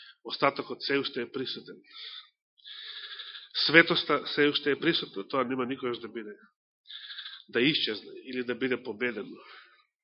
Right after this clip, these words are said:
или да го нема. Напротив, Господ ќе очисти својата црква и таа ќе стане навистина триумфална црква. Страшна како војска со знамења, како што пишува Соломон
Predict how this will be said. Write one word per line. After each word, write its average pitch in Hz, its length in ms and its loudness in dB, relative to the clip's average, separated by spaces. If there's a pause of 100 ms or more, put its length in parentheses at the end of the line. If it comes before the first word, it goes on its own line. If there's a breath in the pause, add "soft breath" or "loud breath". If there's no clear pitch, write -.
(180)
или 135 160 0
да 123 140 4
го 110 120 6
нема. 120 340 6 (1300 loud breath)
Напротив, 190 420 12 (180)
Господ 180 400 12
ќе 147 160 12
очисти 170 400 10
својата 143 320 8
црква 160 320 4
и 131 80 6
таа 143 240 12
ќе 135 80 2
стане 147 360 8 (440)
навистина 123 560 4
триумфална 143 800 10
црква. - 380 -4 (1500 loud breath)
Страшна 151 500 10
како 135 240 8
војска 135 380 12
со 123 180 6
знамења, 110 480 10 (320 loud breath)
како 113 240 -4
што 110 220 0 (160)
пишува 110 420 0
Соломон 107 460 2